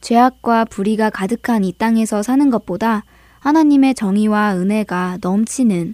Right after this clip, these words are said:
하늘나라에 가는 날을 소망하게 되지요. 초대교회 당시 성도들은 이 땅에서 그리스도인으로 살아가기에 세상으로부터 많은 핍박을 받았습니다.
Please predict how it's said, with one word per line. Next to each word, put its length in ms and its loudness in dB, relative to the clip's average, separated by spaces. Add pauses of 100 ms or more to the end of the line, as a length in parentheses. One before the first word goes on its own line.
하늘나라에 800 0
가는 320 -2
날을 320 -2
소망하게 540 0
되지요. 540 -4 (880)
초대교회 540 0
당시 420 -2
성도들은 680 0 (320)
이 140 -4
땅에서 560 0
그리스도인으로 840 0
살아가기에 760 -4
세상으로부터 880 -2
많은 500 -2
핍박을 480 -2
받았습니다. 880 -4